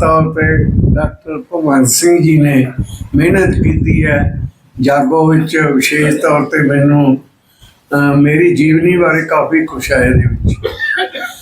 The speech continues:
ਮੈਂ ਇੱਕ ਬੜਾ ਭਾਵੁਕ ਹੋ ਗਿਆ ਸੀ ਜਦੋਂ ਡਾਕਟਰ ਜਗਦੀਪ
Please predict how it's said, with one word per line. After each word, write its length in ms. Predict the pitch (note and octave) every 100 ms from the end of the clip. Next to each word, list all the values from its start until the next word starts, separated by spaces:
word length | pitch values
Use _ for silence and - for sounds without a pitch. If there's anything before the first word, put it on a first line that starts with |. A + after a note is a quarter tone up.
| - _ _ -
ਮੈਂ 400 | C#3+ E3+ F3+ E3+ D#3+ D#3+ E3
ਇੱਕ 240 | F3 F#3
ਬੜਾ 200 | - F#3+
ਭਾਵੁਕ 500 | E3+ F3+ C#3+ C3 -
ਹੋ 240 | C#3+ C3
ਗਿਆ 200 | C3 C#3
ਸੀ 260 | C#3+ D#3+ D#3
ਜਦੋਂ 500 | - D3+ D#3 C#3 - - - - - _
ਡਾਕਟਰ 380 | C#3 C#3+ - D3
ਜਗਦੀਪ 680 | B2 B2 C3 C#3+ D3+ D3+